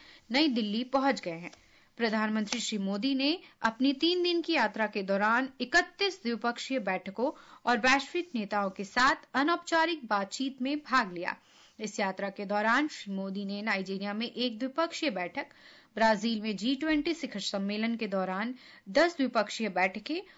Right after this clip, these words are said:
और गयाना में नौ बैठकें की। ब्राजील में द्विपक्षीय बैठकों में इंडोनेशिया के राष्ट्रपति प्रबोवो सुबियांतो,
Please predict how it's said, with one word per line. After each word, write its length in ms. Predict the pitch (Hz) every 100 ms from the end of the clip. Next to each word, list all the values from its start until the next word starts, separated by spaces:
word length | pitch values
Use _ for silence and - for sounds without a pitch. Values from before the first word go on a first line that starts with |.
| - -
और 160 | 240 226
गयाना 440 | 233 240 247 320
में 260 | 349 311 339
नौ 340 | 202 208 302
बैठकें 500 | 339 233 190 190 185
की। 200 | 156 180 - _ _ _ _
ब्राजील 440 | 226 254 269 381 392
में 140 | 403
द्विपक्षीय 500 | 294 277 294 294 330
बैठकों 440 | 254 202 226 262 269
में 240 | 302 330
इंडोनेशिया 640 | 214 214 220 220 226 330 339
के 160 | 330
राष्ट्रपति 680 | 254 202 - 214 208 247 311 - - - -
प्रबोवो 440 | 240 214 269 320
सुबियांतो, 720 | 330 226 208 202 185 180 269